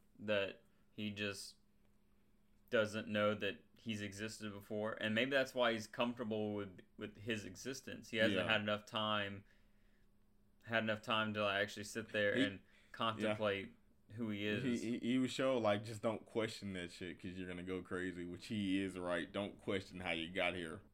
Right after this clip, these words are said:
Speaker 1: Yeah, so I, I just think that Mobius is trying to escape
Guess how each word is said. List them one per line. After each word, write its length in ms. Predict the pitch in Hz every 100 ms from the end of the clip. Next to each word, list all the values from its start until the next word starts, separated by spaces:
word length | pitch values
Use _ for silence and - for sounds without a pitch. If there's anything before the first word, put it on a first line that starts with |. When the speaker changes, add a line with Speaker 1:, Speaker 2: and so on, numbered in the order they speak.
| -
Speaker 1:
Yeah, 220 | 123 92
so 200 | - 113
I, 180 | 98 113
I 80 | 113
just 200 | 110 117
think 140 | 117 104
that 100 | 101
Mobius 480 | 101 101 101 98 101
is 160 | 92 -
trying 600 | - 123 107 104 101 98 101 - - - - _ _ -
to 160 | 131 113
escape 600 | - - 117 107 98